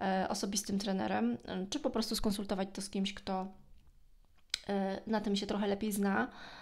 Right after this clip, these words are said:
E, bo, e, wiecie, to, że coś można, to nie znaczy, że, e, jest dobrze, <laughs> bo dziś można, a jutro zaboli i pojutrze możecie się nie podnieść, nie?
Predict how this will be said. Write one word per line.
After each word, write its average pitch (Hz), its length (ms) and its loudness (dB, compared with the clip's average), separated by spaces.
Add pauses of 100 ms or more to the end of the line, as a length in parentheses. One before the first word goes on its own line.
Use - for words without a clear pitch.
(540)
E, 208 300 6
bo, 220 580 8
e, 220 260 0
wiecie, 208 420 -2
to, 254 220 6
że 208 460 2
coś 226 320 0
można, 240 520 6
to 240 140 0
nie 214 140 4
znaczy, 208 400 2
że, 196 440 4
e, 190 200 0
jest 202 360 0
dobrze, 190 520 2 (460)
<laughs> - 500 -12
bo 202 400 6
dziś 220 280 2
można, 233 520 6
a 196 60 4
jutro 208 320 2
zaboli 196 520 4
i 190 320 0 (160)
pojutrze 196 480 2
możecie 180 340 -2
się 190 120 0
nie 185 100 2
podnieść, 185 520 -2
nie? 233 220 0